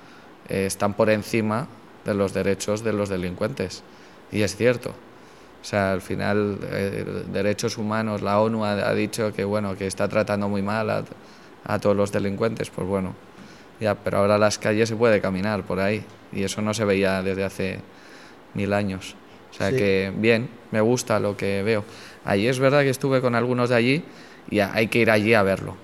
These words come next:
Speaker 1: porque desde aquí se ve todo muy bonito, desde su cuenta de Twitter,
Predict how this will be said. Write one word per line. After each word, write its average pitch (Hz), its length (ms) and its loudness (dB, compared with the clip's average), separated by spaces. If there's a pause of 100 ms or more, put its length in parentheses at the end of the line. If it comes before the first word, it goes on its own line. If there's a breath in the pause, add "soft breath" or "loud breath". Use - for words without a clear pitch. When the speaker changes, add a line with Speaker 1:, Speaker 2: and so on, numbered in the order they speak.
(140)
Speaker 1:
porque 95 360 0
desde 98 240 0
aquí 101 400 0
se 101 240 -2
ve 98 140 2
todo 98 260 2
muy 98 140 -2
bonito, 110 580 2
desde 95 340 0
su 92 180 -6
cuenta 95 280 0
de 92 120 0
Twitter, 120 480 0